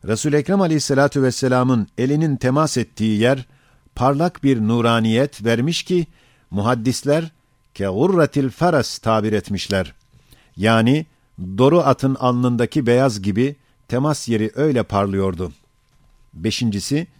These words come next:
Katade İbni Selman'ın yüzüne elini sürmüş, dua etmiş. Katade'nin yüzü ayna gibi parlamaya başlamış. Altıncısı, Ümmül Müminin Ümmü Seleme'nin kızı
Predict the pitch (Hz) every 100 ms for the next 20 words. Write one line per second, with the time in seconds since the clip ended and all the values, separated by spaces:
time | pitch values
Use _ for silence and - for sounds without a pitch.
0 | _ _ _ _ _ _ 123 127 165 170
1 | 202 180 - 165 - 147 143 143 147 156
2 | 135 117 139 139 143 135 147 160 - 117
3 | 110 139 - _ _ _ - 90 127 156
4 | 131 104 98 87 - - _ _ _ 110
5 | 113 139 147 151 175 143 123 110 139 147
6 | 123 120 120 170 143 123 - 120 117 113
7 | 113 110 90 - 92 90 - - _ _
8 | _ _ _ _ - 101 104 110 98 -
9 | 131 156 _ _ _ _ - 185 190 165
10 | 147 147 135 143 147 156 - 170 151 135
11 | 135 131 131 131 123 - 120 98 113